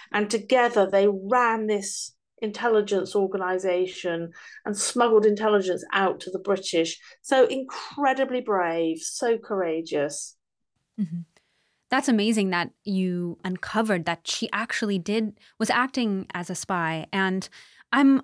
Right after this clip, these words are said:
Speaker 2: I'm also really fascinated that you write about the really fascinating materials that they use to convey secret messages, such as knitted messages into jumpers,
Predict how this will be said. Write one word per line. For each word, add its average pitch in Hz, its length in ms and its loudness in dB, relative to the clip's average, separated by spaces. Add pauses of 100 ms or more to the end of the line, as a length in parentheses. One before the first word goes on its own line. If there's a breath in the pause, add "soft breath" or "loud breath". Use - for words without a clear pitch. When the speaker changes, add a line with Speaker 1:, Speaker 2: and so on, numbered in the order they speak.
Speaker 2:
I'm 277 120 4
also 370 300 0
really 320 220 4
fascinated 220 760 -2
that 202 280 2 (300 soft breath)
you 262 180 8
write 311 240 4
about 302 200 2
the 240 80 0
really 233 240 2
fascinating 214 680 -2
materials 180 540 -2
that 185 160 -4
they 190 80 -4
use 180 440 -4
to - 120 -4
convey 226 840 0 (560 soft breath)
secret 240 340 2
messages, 196 880 0
such - 380 -2
as 180 500 -2 (260)
knitted 208 440 4
messages 190 580 -2
into 175 220 -6
jumpers, 269 840 0